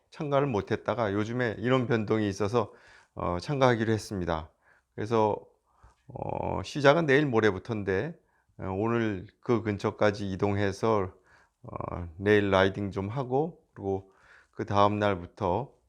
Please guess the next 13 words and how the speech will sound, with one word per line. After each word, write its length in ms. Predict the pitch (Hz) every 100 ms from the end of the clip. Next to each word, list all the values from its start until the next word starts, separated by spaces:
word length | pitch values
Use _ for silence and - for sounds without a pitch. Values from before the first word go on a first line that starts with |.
| _
음, 200 | - 85 87
봄마중 880 | 110 107 104 98 95 90 123 135 -
라이딩을 460 | 101 98 101 101 110
하려고, 600 | 117 110 101 98 95 _ - - _ -
어, 120 | -
지금 220 | 101 98
계획하고 440 | 104 104 101 98 98
있습니다. 480 | 87 95 87 82 - _ _ _ _ _
오래간만에 640 | 101 123 139 143 123 117 117
자전거 440 | 107 120 120 117
여행을 260 | 113 110 110
출발하려고 840 | - 131 120 117 113 107 104 110
하니까, 540 | 113 101 92 113 101